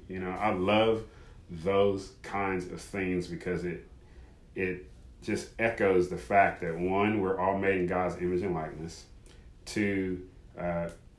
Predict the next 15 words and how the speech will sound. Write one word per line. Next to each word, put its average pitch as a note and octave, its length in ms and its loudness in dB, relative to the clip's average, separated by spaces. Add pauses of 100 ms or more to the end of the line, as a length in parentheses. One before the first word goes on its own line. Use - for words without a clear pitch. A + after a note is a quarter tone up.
(140)
God G2 240 4
has F#2 120 2
given F#2 260 -2
us F2 80 -2
some F2 200 -6
kind F2 180 -4
of E2 60 -6
skill F#2+ 320 -2
or F#2 60 -2
capacity F#2 640 0
to D2 100 -8
do G#2 320 2
something, - 420 -10 (240)
right? G2 380 -2
And F#2 400 -4